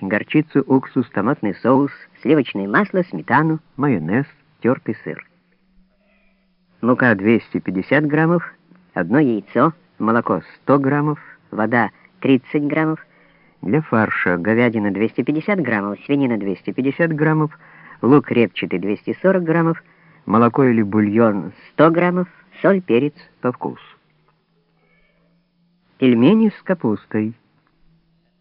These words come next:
Для фарша мякоть свинины пропустить через мясорубку вместе с луком, посолить, поперчить, добавить мелко нарубленную капусту,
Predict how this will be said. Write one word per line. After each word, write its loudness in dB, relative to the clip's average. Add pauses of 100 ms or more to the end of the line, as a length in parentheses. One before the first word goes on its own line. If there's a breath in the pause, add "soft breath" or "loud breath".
(140)
Для 0
фарша 0
мякоть -2
свинины 2
пропустить -2
через -2
мясорубку -2
вместе -6
с -20
луком, -2 (120)
посолить, 0
поперчить, -2 (600 soft breath)
добавить 0
мелко 0
нарубленную -2
капусту, -6